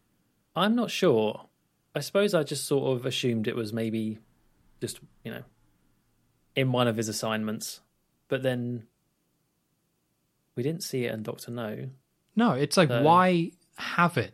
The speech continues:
Speaker 2: Like, if it didn't come from Doctor No, why have it? Because they focus on it. You see it twice. There are two scenes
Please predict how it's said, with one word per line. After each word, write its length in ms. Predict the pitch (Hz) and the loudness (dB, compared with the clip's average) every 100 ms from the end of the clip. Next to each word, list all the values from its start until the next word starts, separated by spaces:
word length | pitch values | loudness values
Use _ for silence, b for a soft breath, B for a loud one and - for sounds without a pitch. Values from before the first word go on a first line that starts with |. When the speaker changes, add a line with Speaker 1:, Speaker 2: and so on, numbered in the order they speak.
| - | -2
Speaker 2:
Like, 180 | 135 139 | 0 2
if 120 | 165 | 2
it 140 | 147 | 2
didn't 280 | 175 240 247 | 4 2 0
come 220 | - 202 | 0 0
from 180 | 170 175 | 2 2
Doctor 340 | 170 156 - | 2 0 0
No, 460 | 135 135 101 92 110 b b b b | 0 0 -2 -4 -8 b b b b
why 260 | 131 147 135 | 2 4 4
have 220 | 147 123 | 2 2
it? 100 | 113 | 0
Because 200 | 127 147 | 2 2
they 100 | 160 | 2
focus 440 | - 240 - 160 | 4 2 2 0
on 100 | 113 | -2
it. 100 | 101 | -4
You 120 | 110 135 | -6 -2
see 220 | - 226 | 2 0
it 140 | - | 0
twice. 480 | - - 214 110 - | -6 -2 0 0 -2
There 140 | 123 | -2
are 60 | 123 | -2
two 300 | - - 214 | -4 -2 0
scenes 640 | - 208 160 107 95 104 | 2 4 4 2 -8 -14